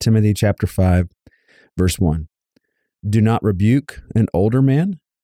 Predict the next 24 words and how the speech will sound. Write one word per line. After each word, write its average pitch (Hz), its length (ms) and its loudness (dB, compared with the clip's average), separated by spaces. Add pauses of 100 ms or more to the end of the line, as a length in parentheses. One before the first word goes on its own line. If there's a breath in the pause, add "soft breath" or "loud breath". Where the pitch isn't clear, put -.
but 101 300 0
encourage 110 560 0
him 156 380 0
as 101 240 2
you 104 100 2
would 104 200 2
a 95 40 0
father. 117 540 0 (680)
Younger 120 540 2
men 131 260 2
as 110 240 0
brothers, 117 560 2
older 120 360 2
women 123 360 2
as 98 160 0
mothers, 110 440 2
and 98 120 2
younger 104 380 2
women 98 320 4
as 90 180 0
sisters 78 680 -4 (160)
in 98 160 2
all 92 360 0
purity." 80 480 -2